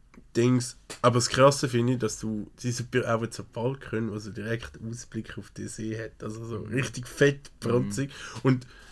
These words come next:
Speaker 1: für alle, die im Sommer schon mal in dem G Z gsi sind, es ist hure laut und es lebt und es ist Kultur und
Speaker 2: Mhm.
Speaker 1: ich sehe nur Probleme.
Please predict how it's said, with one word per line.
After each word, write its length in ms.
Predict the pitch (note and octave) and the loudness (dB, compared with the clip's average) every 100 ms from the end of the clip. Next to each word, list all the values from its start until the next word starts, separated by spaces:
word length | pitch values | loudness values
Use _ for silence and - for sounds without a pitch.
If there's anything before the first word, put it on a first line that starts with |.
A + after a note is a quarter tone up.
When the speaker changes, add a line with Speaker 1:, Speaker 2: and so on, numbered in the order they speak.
| - | -8
Speaker 1:
für 240 | C#3 - | -6 2
alle, 220 | C3 D#3+ | 6 8
die 60 | D#3 | 8
im 140 | C#3 | 6
Sommer 300 | B2 D3 D3+ C#3 | 6 4 4 2
schon 140 | C#3 | 4
mal 160 | B2+ B2 | 4 4
in 100 | A#2 | 2
dem 160 | A2 | 0
G 220 | G#2+ B2 C3+ | 0 -2 -2
Z 240 | - B2 | -2 -4
gsi 240 | - A#2+ | -4 -4
sind, 500 | B2 A#2+ A2 A#2+ - - - - - _ - - | -4 -4 -4 -4 -6 -14 -20 -20 -20 _ -12 0
es 160 | B2+ | 2
ist 160 | A2+ A2 | 2 4
hure 240 | C#3 C#3+ | 6 6
laut 400 | A#2 B2+ D#3 D#3 | 4 4 0 -2
und 100 | A#2+ | -4
es 180 | A2+ - | -4 0
lebt 460 | A2+ C#3 D#3+ - A#2+ | 6 6 4 0 0
und 320 | A#2 A2+ G#2 | 2 0 -2
es 140 | A#2 | 0
ist 160 | B2+ - | 0 2
Kultur 920 | - A#2 - C#3+ E3 F3 E3 C3+ B2 | 2 0 8 10 12 12 12 10 6
und 180 | A#2 A2 - - - - - - - | 6 2 -6 -20 -20 -20 -20 -20 -18
Speaker 2:
Mhm. 300 | G#2 G#2+ G#2+ | -12 -10 -8
Speaker 1:
ich 120 | A2 - | -8 -4
sehe 140 | G#2+ | 0
nur 140 | A#2 | 0
Probleme. 420 | B2 A#2+ G#2+ G#2+ | 0 -2 2 4